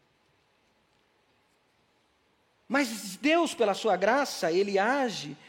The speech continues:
de maneira a conceder dádiva ao incompetente, ao fraco,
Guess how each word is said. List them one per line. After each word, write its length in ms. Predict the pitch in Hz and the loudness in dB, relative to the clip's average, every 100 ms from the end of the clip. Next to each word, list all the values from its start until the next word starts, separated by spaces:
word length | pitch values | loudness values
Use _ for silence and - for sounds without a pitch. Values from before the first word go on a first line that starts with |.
| - | -20
de 140 | - 214 | -6 0
maneira 500 | 247 220 233 311 247 | 2 2 0 2 2
a 40 | |
conceder 680 | 202 254 254 240 185 262 269 | 2 -4 -2 -2 0 -2 -2
dádiva 840 | 175 196 262 233 180 160 151 120 - _ _ _ _ _ _ _ _ _ _ _ - | 0 0 0 -4 -6 -4 -6 -6 -16 _ _ _ _ _ _ _ _ _ _ _ -4
ao 120 | 262 | -2
incompetente, 840 | 294 294 285 311 214 160 - - - _ _ _ _ _ _ _ _ _ _ _ _ _ _ _ - | -2 -4 -6 -6 -6 -8 -14 -18 -18 _ _ _ _ _ _ _ _ _ _ _ _ _ _ _ -6
ao 120 | 208 | -6
fraco, 500 | 208 175 147 - - | -4 -6 -6 -12 -20